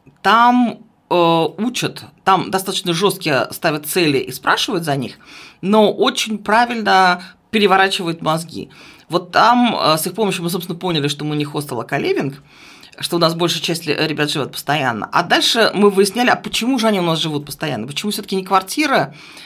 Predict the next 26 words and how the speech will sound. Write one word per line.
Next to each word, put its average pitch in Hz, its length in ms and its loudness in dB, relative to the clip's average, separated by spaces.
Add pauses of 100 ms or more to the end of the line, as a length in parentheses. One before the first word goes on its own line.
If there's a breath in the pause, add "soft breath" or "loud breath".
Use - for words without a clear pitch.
(120 loud breath)
почему 202 220 -2
они 196 120 2
не 190 60 2
снимают 190 320 -2
квартиру, 214 480 -2
а 160 520 4 (760)
живут 165 320 -4
в - 40 -14
хостеле, 185 440 -2
ду-, 147 200 -8
тире 170 220 -4
коливинге. 143 580 -4 (560 loud breath)
И 190 600 6 (220)
провели 202 380 4
за 208 140 0
этот 196 240 0
момент, 214 520 -2 (1080)
за 156 180 -4
два, 170 180 2
э, 160 320 -4 (360)
три 202 160 4
месяца 156 300 2
мы 139 100 0
были 139 160 0
в 127 40 0
акселераторе, 170 800 -2